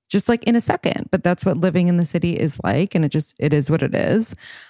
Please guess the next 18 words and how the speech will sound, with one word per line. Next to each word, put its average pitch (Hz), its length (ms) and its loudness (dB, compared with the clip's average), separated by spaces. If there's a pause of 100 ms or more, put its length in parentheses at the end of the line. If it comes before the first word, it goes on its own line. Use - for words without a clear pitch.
(160)
But 220 460 2
my 180 140 2
favorite 196 420 0
part 220 560 0
about 175 720 0
the 190 140 2
cold, 143 760 2
and 175 100 4
I 170 120 4
feel 165 200 0
like 170 200 0
so 160 200 0
many 180 200 2
of 151 100 0
you 143 120 2
guys 113 220 2
will 98 120 0
agree, 101 520 0